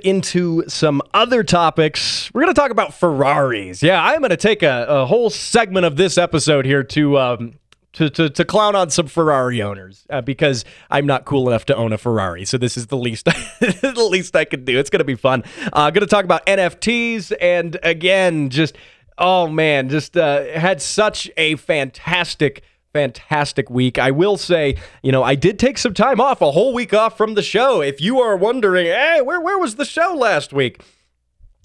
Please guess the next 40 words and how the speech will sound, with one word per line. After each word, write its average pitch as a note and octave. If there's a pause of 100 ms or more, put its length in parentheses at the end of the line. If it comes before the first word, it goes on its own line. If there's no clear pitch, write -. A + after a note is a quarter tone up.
Well, F#3+
there G#3+
wasn't G3+
one. G2
I C#3+
know, F#3
I A#2
know. C#3+
And, A#2
uh, A#2+ (300)
I B2
was, D3+
uh, C#3+
taking D#3+
time E3
with, C3
uh, A#2
fourth F#3
of D#3+
July C#3
being C3+
a B2+
week B2+
ago B2
now. A2+ (260)
Uh, G#2
of G#2
course, B2
here A#2
in A2
the G#2+
United G2+
States, G#2
we G2+
celebrate G2
Independence C3
Day. C#3
We A#2+
celebrate E3
our D#3